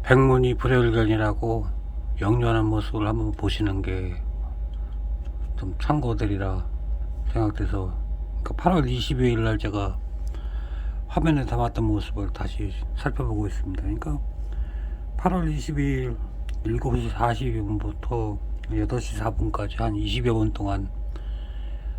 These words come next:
역류하는 모습을 화면에 담은 모습입니다.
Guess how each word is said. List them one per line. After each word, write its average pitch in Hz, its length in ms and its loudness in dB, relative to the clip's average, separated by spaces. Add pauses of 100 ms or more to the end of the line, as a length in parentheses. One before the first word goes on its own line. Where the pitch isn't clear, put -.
(200)
역류하는 110 420 4
모습을 104 440 2
화면에 135 220 4
담은 104 280 2
모습입니다. 92 760 -4